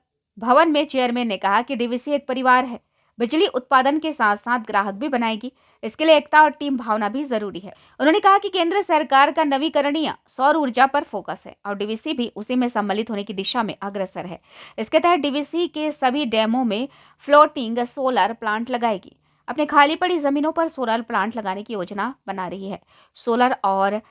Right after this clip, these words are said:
हाइडल पावर प्लांट के माध्यम से बिजली उत्पादन के क्षेत्र में काम करने जा रही है।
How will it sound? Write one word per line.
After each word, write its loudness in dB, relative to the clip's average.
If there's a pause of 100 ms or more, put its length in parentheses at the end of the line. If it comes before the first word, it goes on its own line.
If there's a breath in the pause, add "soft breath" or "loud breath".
(180 soft breath)
हाइडल 0
पावर 0
प्लांट -6
के -12
माध्यम -6
से -8
बिजली -6
उत्पादन -4
के -10
क्षेत्र -10
में -8
काम -6
करने -10
जा -6
रही -8
है। -14